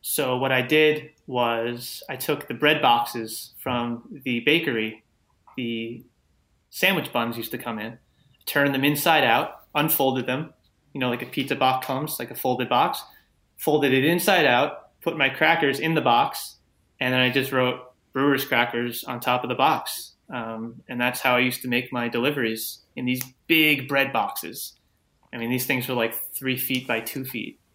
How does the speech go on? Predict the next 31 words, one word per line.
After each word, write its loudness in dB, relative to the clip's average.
Um, -4
and -6
that 4
was, -2
yeah, 0
that 4
was -2
the -6
first -2
delivery 0
to -6
a -2
local 0
cheese -2
shop. -6
And -8
one 2
local 2
cheese -2
shop, 0
um, -8
turned 2
into -2
two, 2
turned -2
into -2
three, 0
and -4
that's -4
how 2
I -2